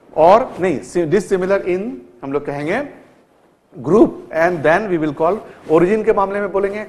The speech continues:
common in origin, और function के मामले में बोलेंगे common in function constitute tissue।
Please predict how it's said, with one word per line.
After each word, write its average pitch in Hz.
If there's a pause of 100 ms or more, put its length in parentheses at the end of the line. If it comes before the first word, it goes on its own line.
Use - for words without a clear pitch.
(100)
common 135
in 165
origin, 170 (360)
और 135
function 135
के 160
मामले 143
में 147
बोलेंगे 139
common 151
in 143 (120)
function 117
constitute 107
tissue। 113